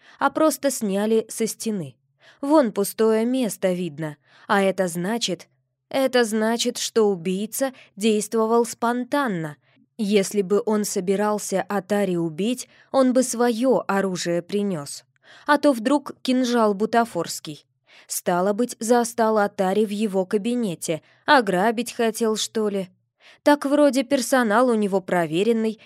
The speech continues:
все свои, чужого не пропустят. Ну и ладно, ему не об Атаре беспокоиться надо,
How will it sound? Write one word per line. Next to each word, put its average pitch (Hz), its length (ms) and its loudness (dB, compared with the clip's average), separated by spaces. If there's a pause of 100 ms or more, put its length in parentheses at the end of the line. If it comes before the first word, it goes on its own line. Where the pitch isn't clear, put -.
все 262 240 0
свои, 180 520 -2 (220)
чужого 180 460 0
не 214 140 0
пропустят. 247 760 -4 (380)
Ну 294 220 6
и 269 40 6
ладно, 156 460 0 (220)
ему 233 340 2
не 233 160 2
об 233 180 2
Атаре 226 440 0
беспокоиться 180 840 -2
надо, 170 380 -4